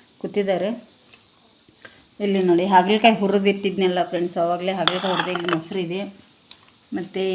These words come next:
ಇಲ್ಲಿ ರೊಟ್ಟಿ ಕೂಡ ಇದೆ. ರೊಟ್ಟಿ ಮಾಡಿದ್ನೆಲ್ಲ ರೊಟ್ಟಿ, ಬೆಂಡೆಕಾಯಿ ಚಟ್ನಿ, ಬೆಂಡೆಕಾಯಿ ತಂದಿದ್ದು ಫ್ರೆಶ್ ಇದ್ದು ಚೆನ್ನಾಗಿತ್ತು, ಹುರಿದು ಬೆಂಡೆಕಾಯಿ ಚಟ್ನಿ ಕೊಟ್ಟಿದೆ. ಅಲ್ಲಿ ಈರುಳ್ಳಿ ಸಹ ಕಟ್ ಮಾಡಿಟ್ಟಿದ್ದೀನಿ,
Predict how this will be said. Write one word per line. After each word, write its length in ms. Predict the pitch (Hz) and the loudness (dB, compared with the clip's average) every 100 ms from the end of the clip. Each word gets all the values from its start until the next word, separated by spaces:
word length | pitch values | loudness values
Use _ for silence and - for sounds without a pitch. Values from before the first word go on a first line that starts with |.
| 180 | -4
ಇಲ್ಲಿ 260 | 180 180 185 185 - - - - - _ 196 | -4 -4 -6 -8 -20 -20 -20 -20 -20 _ -4
ರೊಟ್ಟಿ 240 | 190 208 208 | -2 -2 0
ಕೂಡ 100 | 190 180 | -2 -4
ಇದೆ. 160 | 170 190 - - _ _ _ _ _ _ _ _ _ _ _ 196 | -4 -8 -10 -16 _ _ _ _ _ _ _ _ _ _ _ -8
ರೊಟ್ಟಿ 220 | 196 196 190 | -4 -2 -2
ಮಾಡಿದ್ನೆಲ್ಲ 440 | 180 165 180 175 175 | -2 -2 -2 -2 -2
ರೊಟ್ಟಿ, 260 | 180 - 185 - 202 | -4 -6 -8 -4 -2
ಬೆಂಡೆಕಾಯಿ 380 | 208 220 220 214 | 2 2 0 -2
ಚಟ್ನಿ, 320 | 190 - 185 - - - 247 226 | -6 -4 -8 -8 -14 -8 2 4
ಬೆಂಡೆಕಾಯಿ 400 | 226 233 233 226 | 6 6 6 6
ತಂದಿದ್ದು 340 | 214 208 190 196 | 4 4 2 0
ಫ್ರೆಶ್ 240 | 262 294 - | 0 0 0
ಇದ್ದು 240 | 196 175 208 208 | -2 0 -2 -2
ಚೆನ್ನಾಗಿತ್ತು, 500 | 190 190 190 190 247 262 - - - - _ | -2 -2 -4 -4 -4 -4 -14 -20 -20 -20 _
ಹುರಿದು 280 | 214 214 214 214 | 0 0 0 0
ಬೆಂಡೆಕಾಯಿ 320 | 202 190 202 202 | 0 0 0 -4
ಚಟ್ನಿ 260 | 190 196 185 | -8 -8 -8
ಕೊಟ್ಟಿದೆ. 340 | 185 170 170 196 202 - _ _ _ _ _ _ _ | -8 -8 -6 -6 -8 -14 _ _ _ _ _ _ _
ಅಲ್ಲಿ 140 | 196 185 | -10 -8
ಈರುಳ್ಳಿ 260 | 180 202 214 | -4 -2 -2
ಸಹ 160 | 214 190 180 | -6 -10 -8
ಕಟ್ 180 | 180 165 | -12 -8
ಮಾಡಿಟ್ಟಿದ್ದೀನಿ, 500 | 185 170 165 170 175 | -8 -6 -8 -8 -8